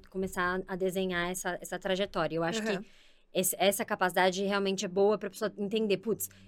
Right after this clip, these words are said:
Speaker 1: eu, porque às vezes você vende uma ideia na internet de que ser autônomo é lindo, é, é autonomia pra fazer o que você quiser, é
Speaker 2: Mas é
Speaker 1: horário,
Speaker 2: muito
Speaker 1: liberdade.
Speaker 2: perrengue.
Speaker 1: É muito perrengue, então acho que é legal fazer essa distinção, né?
Speaker 2: Sim, por exemplo, é, a pessoa, ela tem que ter um mínimo por mês pra pagar as contas dela.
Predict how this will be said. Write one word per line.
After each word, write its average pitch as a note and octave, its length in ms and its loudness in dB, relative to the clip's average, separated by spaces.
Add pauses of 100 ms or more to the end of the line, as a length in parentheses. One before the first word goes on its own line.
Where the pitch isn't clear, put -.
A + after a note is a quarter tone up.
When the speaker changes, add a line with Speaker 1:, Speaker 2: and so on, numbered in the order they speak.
Speaker 1:
eu, - 80 -6
porque - 240 -2
às A3 80 2
vezes B3 220 6
você B3 100 2
vende G#3+ 300 2
uma F3+ 100 0
ideia F3 300 2
na D#3+ 60 -4
internet E3+ 460 -4
de G#3+ 80 -6
que - 140 -10
ser - 140 -2
autônomo A3 500 2
é B3 60 2
lindo, A#3 320 6
é, D#3+ 160 4
é - 20 6
autonomia G#3 580 2
pra G#3 140 -4
fazer F#3 220 -2
o - 20 -2
que - 80 -8
você G#3+ 80 -6
quiser, G3+ 520 4
é - 20 4
Speaker 2:
Mas F#3 120 6
é F#3+ 60 8
Speaker 1:
horário, F#3+ 300 8
Speaker 2:
muito E3+ 120 -2
Speaker 1:
liberdade. F#3 640 2
Speaker 2:
perrengue. - 40 -20
Speaker 1:
É D4+ 120 0
muito C#4+ 360 2
perrengue, C#4+ 400 2
então F#3+ 180 0
acho F#3+ 160 -2
que A3 80 -2
é G3 140 0
legal G3+ 320 8
fazer G#3 200 0
essa G3+ 140 -2
distinção, G3+ 720 -4
né? C#3+ 200 -6
Speaker 2:
Sim, D4+ 420 -2
por A3+ 160 -4
exemplo, F#3 500 -2 (120)
é, A3 160 0 (120)
a G#3+ 60 -4
pessoa, C4 460 -2
ela A3+ 200 2
tem C4 300 -4
que B3 220 -4 (240)
ter A#3 240 4
um C#4 140 -2
mínimo A#3 360 2
por D4+ 160 -4
mês A#3 300 2
pra C#4+ 100 -6
pagar B3+ 240 0
as B3 100 -2
contas G4+ 380 0
dela. F4+ 420 4